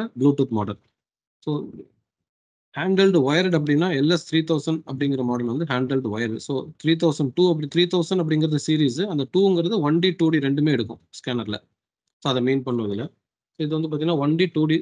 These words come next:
ரெண்டு ஸ்கேனருமே எடுத்துக்கும். Price பாயிண்ட்டும் ரொம்ப அக்ரெசிவா இருக்கும் இந்த product. So, இது வந்து Windows, Android and, uh, ஐ ஓ எஸ் எல்லாத்துக்குமே இது வந்து compatibility இருக்கும். இது வந்து எல் எஸ் த்ரீ தௌசண்ட் டூ with த்ரீ இயர்ஸ் வாரண்டியோட வரும். And அதே மாதிரி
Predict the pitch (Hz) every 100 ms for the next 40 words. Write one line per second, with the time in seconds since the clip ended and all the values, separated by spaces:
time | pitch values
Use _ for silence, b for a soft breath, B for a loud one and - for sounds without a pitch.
0 | - 131 143 143 139 135 135 131 110 120
1 | 180 170 147 165 160 160 165 135 151 120
2 | 123 127 120 101 104 110 110 104 101 -
3 | - _ _ _ _ _ _ - 139 139
4 | 160 143 147 160 160 143 139 143 151 151
5 | 139 147 160 120 104 101 101 107 104 101
6 | 95 98 - 135 139 127 - 131 139 139
7 | 147 139 127 127 117 113 123 120 107 104
8 | 98 107 - _ _ _ _ _ _ _
9 | _ _ _ _ _ _ _ - 131 147
10 | 147 131 127 - 131 127 117 120 104 127
11 | 123 _ _ 139 147 - 151 156 156 -
12 | - - 120 123 113 117 113 98 101 _
13 | _ _ _ _ _ _ - 127 123 160
14 | 151 160